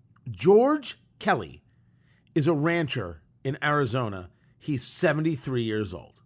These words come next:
The Santa Cruz County Sheriff's Office announced earlier this week that Kelly was arrested and charged with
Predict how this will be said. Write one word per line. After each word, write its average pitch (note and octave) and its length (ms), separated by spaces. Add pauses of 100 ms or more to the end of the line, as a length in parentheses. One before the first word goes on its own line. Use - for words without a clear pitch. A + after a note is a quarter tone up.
(1400)
The F3 140
Santa B3+ 560
Cruz F#3+ 480
County E3 360
Sheriff's D3 540
Office - 580 (920)
announced F3+ 540
earlier B3 360
this G#3 220
week F3+ 240
that C3+ 220
Kelly B2 560 (840)
was C#3+ 160
arrested D#3+ 680
and E3 200
charged F#3+ 440
with C#3+ 220